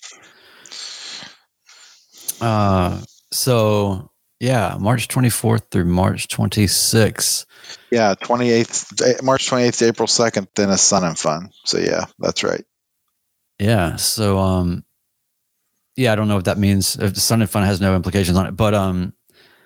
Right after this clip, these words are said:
Speaker 1: uh, I do know that somebody's already registered the, or reserved the Archer to go to <laughs> Sun and Fun that I fly. So I won't be flying anywhere during Sun and Fun, but, uh, but, uh, but that's okay. Um,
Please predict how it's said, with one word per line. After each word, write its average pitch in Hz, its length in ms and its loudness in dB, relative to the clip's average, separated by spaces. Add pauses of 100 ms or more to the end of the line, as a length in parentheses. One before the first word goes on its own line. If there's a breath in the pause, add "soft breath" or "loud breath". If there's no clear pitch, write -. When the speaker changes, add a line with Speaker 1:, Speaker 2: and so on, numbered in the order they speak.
(160 soft breath)
Speaker 1:
uh, - 440 -4 (440)
I 110 80 -2
do 104 140 2
know 98 200 2
that 82 80 -2
somebody's 90 520 0
already 92 220 2
registered 90 480 0
the, 90 200 0
or 95 280 2 (240)
reserved 101 400 2
the 104 100 -6
Archer 98 400 0
to 101 140 -6
go 98 80 0
to 98 40 2
<laughs> - 0 -
Sun - 300 0
and 107 100 2
Fun 104 260 0
that 98 80 2
I 98 120 2
fly. 92 220 -2 (140)
So - 440 -2 (560 loud breath)
I 127 120 0
won't 139 120 2
be 117 80 2
flying 113 240 0
anywhere 107 260 2
during 101 220 0
Sun 104 200 0
and 87 120 0
Fun, 78 300 -4
but, 101 180 2
uh, 92 300 -2 (920)
but, 98 280 -2
uh, 85 320 2 (500)
but - 80 -6
that's 98 220 0
okay. 107 420 2 (380)
Um, 101 640 0